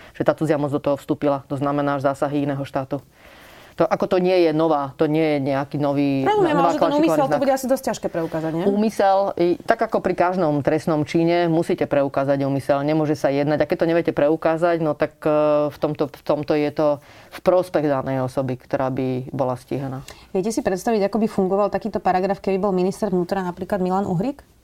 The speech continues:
Speaker 1: To je jedno, kto je ministrom. Ako my sa tu bavíme o súdoch. Preto z tohto pohľadu, ako keď, keď rozprávame o trestných činoch, tak, e, tak sa tu jedná o, o otázku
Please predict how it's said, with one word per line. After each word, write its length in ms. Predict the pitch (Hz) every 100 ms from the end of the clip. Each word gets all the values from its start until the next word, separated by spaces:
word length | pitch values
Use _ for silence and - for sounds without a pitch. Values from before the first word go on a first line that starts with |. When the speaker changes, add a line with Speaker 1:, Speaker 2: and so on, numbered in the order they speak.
| _ _ - - _ _ _ _ _ - -
Speaker 1:
To 80 | 240
je 160 | 233
jedno, 160 | 185 170
kto 160 | -
je 80 | 156
ministrom. 640 | 151 147 147 - 147 156 147 _ _
Ako 240 | - -
my 80 | 160
sa 80 | 170
tu 80 | 165
bavíme 320 | 160 165 156
o 80 | 156
súdoch. 400 | - 151 131 - - _ _ _ _ _ -
Preto 240 | 180 180
z 20 | -
tohto 180 | 175 175
pohľadu, 640 | 170 165 175 175 175 175
ako 240 | - - 147
keď, 240 | 160 -
keď 100 | 175 156
rozprávame 320 | 156 175 165 160
o 140 | 151
trestných 420 | 160 165 175 160
činoch, 480 | - 143 160 175 180
tak, 240 | - 143 -
e, 560 | 151 151 147 147 147 139 - - - - - -
tak 160 | 147
sa 80 | -
tu 80 | 151
jedná 560 | 151 156 156 156 147 143
o, 400 | 139 139 139 -
o 220 | - - 113 110
otázku 720 | - 165 170 156 - 180 175